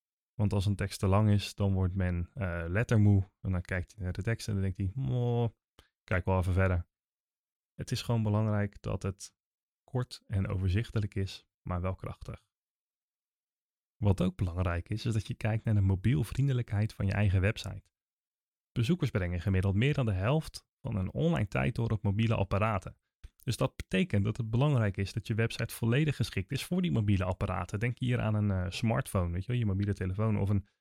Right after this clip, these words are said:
of een, eh, iPad, tablet, whatever. Die apparaten, die hebben allemaal verschillende grote beeldschermen. En op het moment dat je een website niet mobielvriendelijk maakt en jouw website die wordt geladen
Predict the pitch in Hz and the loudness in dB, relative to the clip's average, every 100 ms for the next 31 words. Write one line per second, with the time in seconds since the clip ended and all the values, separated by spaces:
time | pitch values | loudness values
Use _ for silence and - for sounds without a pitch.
0 | _ _ 104 92 87 95 - - 123 - | _ _ 0 2 0 -4 -2 0 0 0
1 | 131 - - - - - 131 127 131 - | -2 -4 -14 -20 -4 0 2 2 -2 -4
2 | - - 117 139 131 90 - _ _ _ | -12 -6 0 4 4 2 -4 _ _ _
3 | _ _ _ _ _ 123 147 - 165 - | _ _ _ _ _ -2 -2 0 -2 2
4 | 135 151 170 - 101 104 104 - 180 175 | 2 2 0 0 4 4 4 2 2 4
5 | 127 117 143 151 - _ - - - - | 6 4 2 0 -4 _ -20 -6 -4 0
6 | 135 135 135 120 113 - - 113 104 98 | 2 2 2 2 0 0 2 2 2 -4
7 | - 101 104 - 92 87 82 82 _ _ | 2 2 2 -2 -4 -6 -6 -12 _ _
8 | _ _ _ _ _ 123 120 123 - - | _ _ _ _ _ -2 0 0 -2 -10
9 | _ _ 131 127 131 131 135 131 - 123 | _ _ -4 0 2 2 2 0 -2 0
10 | 117 117 139 - 117 131 151 - 113 113 | 0 0 -2 -2 -2 0 0 0 0 0
11 | 101 120 147 127 98 90 113 - - 113 | 2 2 2 2 0 0 -2 -4 -2 -2
12 | 110 110 - 113 107 - 110 107 - 107 | 0 -2 -2 -4 -4 -4 -4 -6 -2 0
13 | 123 131 110 | 0 0 -2